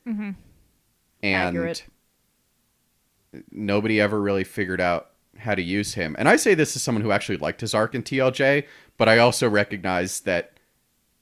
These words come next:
Speaker 2: for it to work, it needed to pay off in Rise of Skywalker, and it very
Speaker 3: And
Speaker 2: much didn't. And so now that's, that's on Lucasfilm,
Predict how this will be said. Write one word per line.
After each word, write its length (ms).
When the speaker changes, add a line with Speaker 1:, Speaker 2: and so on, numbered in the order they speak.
Speaker 2:
for 440
it 200
to 140
work, 480
it 200
needed 340
to 80
pay 260
off 280
in 100
Rise 220
of 80
Skywalker, 720
and 140
it 200
very 160
Speaker 3:
And 80
Speaker 2:
much 280
didn't. 360
And 240
so 220
now 600
that's, 400
that's 360
on 440
Lucasfilm, 640